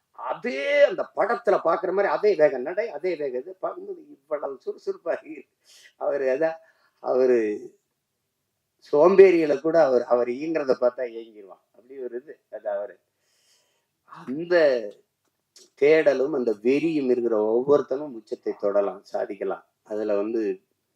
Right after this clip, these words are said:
சாதாரணம் இல்ல, அப்படி வந்ததுல. அதுல இவ்வளவு பேரு, எ-, இந்த படைப்புல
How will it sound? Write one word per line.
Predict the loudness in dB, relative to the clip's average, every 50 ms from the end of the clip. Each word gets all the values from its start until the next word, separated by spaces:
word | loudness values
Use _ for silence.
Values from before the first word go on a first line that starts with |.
| _ _ _ _ _ _ _ _ _ _ _ _
சாதாரணம் | _ -6 -2 0 2 2 4 2 2 0 -2 -2 -2
இல்ல, | -4 -6 -6 -12 _ _ _ _ -10
அப்படி | -10 -8 -6 -6 -4 -4 -2 -2
வந்ததுல. | -2 -2 -2 -2 -2 -2 -2 -4 -6 _ _ _ _ _ _ _ _ _ _ _ _ _ _ _ _ _ _ _ _ _ _ _ _ _
அதுல | -6 0 2 2 4 6 4
இவ்வளவு | 6 6 6 6 6 6 8
பேரு, | 8 8 10 8 8 4 2 -2 _ _ _ _ _ _ _ _ _ _ _ _ _ _ _ _ _ _ _ _ _ _ -6
எ-, | -2 -2 0 0 -2 -2
இந்த | -4 -4 -4 -4
படைப்புல | -4 -4 -6 -8 -8 -8 -14 _ -20